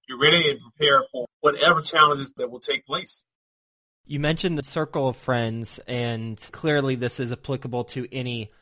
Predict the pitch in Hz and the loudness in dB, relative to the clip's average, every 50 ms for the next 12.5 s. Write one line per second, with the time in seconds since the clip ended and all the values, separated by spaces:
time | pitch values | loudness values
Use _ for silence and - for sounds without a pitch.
0 | _ _ _ _ - - 139 143 147 139 - - - 147 135 127 123 123 123 101 | _ _ _ _ -8 0 2 2 2 2 -2 -8 -6 -4 -2 0 0 0 0 0
1 | 120 120 120 127 127 123 120 - - 135 117 110 113 117 117 113 - - 117 107 | -2 -2 0 2 0 0 0 -2 -2 -4 -4 -4 -2 -2 -2 -2 -2 -4 -6 -6
2 | 110 117 110 - - 123 113 110 110 107 110 - - 120 107 - - 123 117 110 | -4 -4 -6 -6 -4 -4 -2 -2 -2 -2 -4 -6 -6 -8 -10 -6 -4 -4 -2 -2
3 | 107 104 104 107 _ - 110 107 107 98 110 110 - - - - - 131 117 113 | -2 -2 -4 -6 _ -10 -10 -8 -8 -6 -8 -8 -8 -10 -14 -10 -8 -6 -4 -4
4 | 107 107 - _ _ _ _ _ _ - - 156 147 143 143 143 - _ - 185 | -4 -6 -8 _ _ _ _ _ _ -8 -2 0 0 0 0 -4 -8 _ -4 0
5 | 175 185 - - 220 208 - 202 185 156 139 - - 160 151 151 143 143 139 139 | 0 0 0 2 -2 -2 0 2 0 0 0 -2 -2 -2 0 0 0 -4 -6 -8
6 | - 147 131 139 147 147 143 - 160 139 - 151 143 139 135 135 135 113 - 180 | -10 -4 0 0 0 0 0 -2 -8 -8 -4 0 0 0 0 -2 -6 -4 -2 0
7 | 196 214 208 196 180 170 160 147 135 - - - 165 165 160 147 135 127 123 123 | 2 2 2 0 0 -2 -2 -4 -8 -10 -8 -6 -4 -4 -2 -2 -4 -4 -4 -6
8 | 123 _ _ _ _ _ _ _ _ - - 156 160 151 143 135 135 135 - - | -10 _ _ _ _ _ _ _ _ -8 -2 0 0 0 0 0 -2 -4 -8 -10
9 | - 139 135 135 131 135 - 156 147 135 139 147 135 127 120 - - 135 131 127 | -6 -2 -2 -2 -2 -4 -6 -6 -6 -6 -4 -4 -4 -4 -4 -6 -4 -4 -4 -4
10 | 120 120 120 120 117 - - - _ _ _ _ _ - 123 113 131 131 135 135 | -4 -6 -8 -10 -10 -12 -16 -20 _ _ _ _ _ -4 -4 -2 -2 -2 0 0
11 | 131 127 120 - - - 123 123 127 127 123 - - 127 120 117 113 - - 120 | -2 -2 -4 -6 -6 -6 -6 -6 -6 -6 -8 -8 -6 -4 -4 -4 -4 -6 -6 -6
12 | 117 117 113 110 117 117 101 82 - | -4 -4 -4 -4 -6 -6 -6 -8 -12